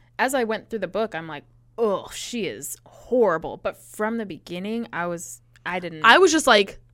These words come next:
Speaker 2: "Ouch."
Speaker 1: Yeah.
Speaker 2: Like, kind of from the begin-, I, you're right. I d-, there wasn't enough book for me to hate her,
Speaker 1: Yeah.
Speaker 2: but I just did not connect.
Speaker 1: Yeah.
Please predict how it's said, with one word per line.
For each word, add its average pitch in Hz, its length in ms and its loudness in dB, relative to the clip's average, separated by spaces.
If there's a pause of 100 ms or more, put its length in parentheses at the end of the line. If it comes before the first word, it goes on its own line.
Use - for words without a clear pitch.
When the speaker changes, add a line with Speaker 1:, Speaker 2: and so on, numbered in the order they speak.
(1000)
Speaker 2:
"Ouch." - 500 0
Speaker 1:
Yeah. 180 180 -2
Speaker 2:
Like, 214 200 4
kind 208 200 0
of 190 140 -2
from 202 240 -2
the 190 80 -4
begin-, 190 180 0
I, 208 60 4
you're 233 180 4
right. 190 260 4
I 220 200 6
d-, 202 320 -4
there 196 260 4
wasn't 233 320 2
enough 202 320 -4
book 185 220 0
for 208 120 -8
me 185 100 -6
to 185 60 -8
hate 180 260 -10
her, 220 320 -4
Speaker 1:
Yeah. 208 140 -2
Speaker 2:
but 170 80 0
I 202 140 4
just 208 280 0
did 233 160 2
not 202 280 -2
connect. 185 560 -6 (120)
Speaker 1:
Yeah. 170 200 -12